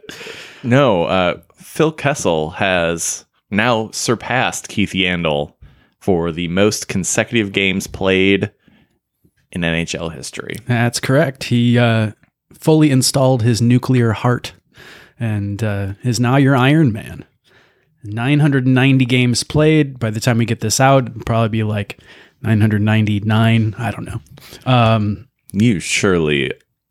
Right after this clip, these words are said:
Speaker 1: overestimate my editing abilities.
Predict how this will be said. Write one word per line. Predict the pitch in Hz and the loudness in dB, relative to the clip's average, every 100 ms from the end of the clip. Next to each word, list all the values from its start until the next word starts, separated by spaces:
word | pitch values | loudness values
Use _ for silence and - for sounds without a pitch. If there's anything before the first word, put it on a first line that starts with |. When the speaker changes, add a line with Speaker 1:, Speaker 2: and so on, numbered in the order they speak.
| - | 0
Speaker 1:
overestimate | 107 85 58 - - - 71 - | 0 0 -2 -4 -6 -6 -6 -6
my | 50 50 - - - _ - - - | -6 -6 -6 -8 -12 _ -20 -6 -4
editing | 76 - 82 | -2 -4 -10
abilities. | 78 110 110 - - - | -10 -12 -10 -10 -10 -12